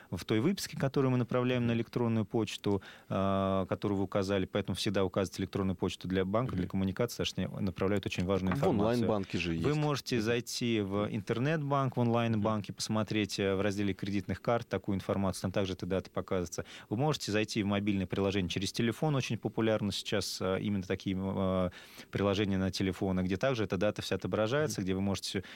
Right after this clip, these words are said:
Speaker 1: всегда посмотреть, когда вам необходимо полностью будет внести
Speaker 2: Мгм.
Speaker 1: задолженность. При этом для того, чтобы наши клиенты, поскольку сто дней действительно такой длительный период времени, э, не забыли об этом, э,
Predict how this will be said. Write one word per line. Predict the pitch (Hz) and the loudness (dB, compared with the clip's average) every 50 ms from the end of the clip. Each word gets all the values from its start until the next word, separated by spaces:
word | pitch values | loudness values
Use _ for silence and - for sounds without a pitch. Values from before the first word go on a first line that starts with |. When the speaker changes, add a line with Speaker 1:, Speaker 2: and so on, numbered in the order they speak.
| - - | -18 -10
Speaker 1:
всегда | - - 101 95 110 | -4 -2 0 0 0
посмотреть, | - - - - 107 107 107 - 160 180 - | 0 0 -2 0 0 0 2 0 0 -2 0
когда | - 101 95 92 123 139 | -2 -2 -2 0 0 0
вам | 117 98 92 | 0 0 0
необходимо | 92 90 - - 95 95 120 143 135 - - - - - | -2 -2 -2 0 -2 0 0 0 -2 -2 -4 -10 -18 -8
полностью | - 123 127 139 127 - - - | -2 0 0 0 0 -2 -2 -4
будет | 85 90 110 117 107 - - - - - - | -2 0 0 0 0 -2 -4 -14 -20 -12 -6
внести | 98 98 98 98 90 87 92 120 123 | -2 0 0 0 0 0 0 2 2
Speaker 2:
Мгм. | 113 | 2
Speaker 1:
задолженность. | 101 92 85 82 76 73 - - | 2 2 0 -2 -4 -6 -8 -6
При | - 107 120 | -2 0 0
этом | 120 - 117 104 - - - - - | 0 0 0 -2 -4 -6 -12 -8 -4
для | 104 98 | -2 0
того, | 120 120 | 0 0
чтобы | - - 120 113 113 | 0 0 -2 0 0
наши | 123 117 - - 98 | 0 0 0 -2 -4
клиенты, | - 110 113 107 98 - 95 | -2 0 0 0 0 -2 -4
поскольку | - 98 - - 104 - | -4 -4 -4 -4 -6 -6
сто | - - 110 104 | -4 -4 -2 0
дней | 110 104 | 0 0
действительно | 92 95 - 113 98 - | 0 0 0 -2 -2 -2
такой | 95 87 - 98 90 | -2 -2 -2 -2 -2
длительный | 95 107 101 - - 98 92 87 | 0 -2 -2 -2 -2 -2 -2 -2
период | - 95 98 92 - | -2 -2 -2 -2 -2
времени, | - 104 104 98 92 92 90 90 90 87 87 87 87 | -2 0 0 2 2 2 2 2 2 0 0 0 0
э, | 87 87 87 - - 87 87 85 87 | 0 0 0 0 -2 -2 -2 -2 0
не | 95 98 | 0 0
забыли | 101 117 123 139 190 202 160 117 | 0 0 0 2 2 2 2 2
об | 101 92 92 | 2 2 2
этом, | 87 82 - 85 78 80 - - - - - - - | 0 0 0 -2 -4 -6 -6 -10 -16 -18 -12 -6 -2
э, | 104 95 92 92 | 0 0 0 0